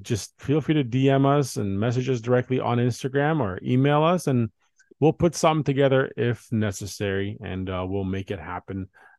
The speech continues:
because, uh, knowledge is what we need. So there you go. Episode twenty-eight in the books.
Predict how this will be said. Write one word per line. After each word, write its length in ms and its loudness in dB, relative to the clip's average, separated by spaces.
because, 440 -10
uh, 160 -4
knowledge 440 -2
is 220 -2
what 160 2
we 120 2
need. 280 2
So 380 -8
there 160 4
you 60 8
go. 180 8
Episode 540 2
twenty-eight 680 0
in 120 -2
the 100 -2
books. 600 -8